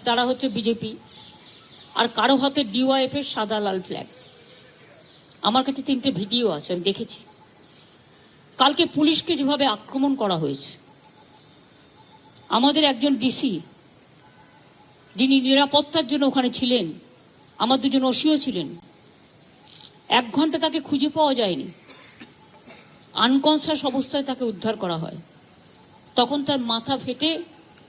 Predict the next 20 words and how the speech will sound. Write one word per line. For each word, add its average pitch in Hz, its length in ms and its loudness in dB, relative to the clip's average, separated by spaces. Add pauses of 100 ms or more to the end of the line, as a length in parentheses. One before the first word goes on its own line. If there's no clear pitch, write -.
(680)
চৌ-, 262 220 2 (200)
মানে 254 160 0
চুরচুর 277 420 -2
করে 294 140 -4
রক্ত 247 340 -2
পড়ছে। - 360 -6 (1300)
তাকে 247 260 2
আমি 277 180 4
সঙ্গে 254 260 -2
সঙ্গে 277 220 2
রাত 240 280 4
তিনটে 269 420 0 (800)
আমি 226 140 -4
পুলিশকে 240 400 -4
বলি 240 220 2
ওকে 269 240 4
অ্যাপেলেতে 233 520 0
নিয়ে 214 200 -2
যাওয়ার 160 260 0
জন্য, - 240 -8